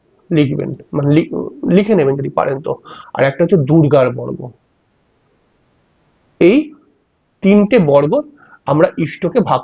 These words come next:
করেছি। দেখুন, একটা সাধারণ নিয়ম রয়েছে যে যে কোনো মানুষের যেই লগ্নই হোক না কেন, সেই লগ্নের পঞ্চম ঘর এবং সেই পঞ্চম ঘরের মালিকটি যেই গ্রহ হবে,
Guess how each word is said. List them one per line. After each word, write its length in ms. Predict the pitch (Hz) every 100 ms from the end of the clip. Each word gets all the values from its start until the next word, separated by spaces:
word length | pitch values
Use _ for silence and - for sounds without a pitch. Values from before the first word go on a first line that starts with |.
| -
করেছি। 360 | - 127 135 131 _ _ _ _ _ _ _ _ - _ _ _ -
দেখুন, 400 | 277 285 214 -
একটা 300 | - - 277 269
সাধারণ 520 | 190 202 233 277 262
নিয়ম 340 | 247 247 247
রয়েছে 440 | 240 202 151 131 - - _ _ _ -
যে 300 | 147 196 254 - - _ _ _ _ _ -
যে 320 | 160 131 165 170
কোনো 300 | 214 240 240
মানুষের 520 | 214 220 220 233 147
যেই 280 | 151 165 185
লগ্নই 460 | 180 170 180 208
হোক 200 | 175 156
না 140 | 131 123
কেন, 160 | 127 160 - _ _ -
সেই 360 | - 180 208
লগ্নের 420 | 196 151 151 160 180 180
পঞ্চম 540 | 151 147 151 214 208
ঘর 340 | 156 135 131 - _ _
এবং 220 | 147 170 180
সেই 300 | - 170 185
পঞ্চম 540 | 143 151 160 196 196
ঘরের 280 | 185 190 180
মালিকটি 720 | 147 151 190 - - 131 135 - - - - 135
যেই 260 | - 165 185
গ্রহ 420 | 135 147 143 226
হবে, 400 | 180 127 127 -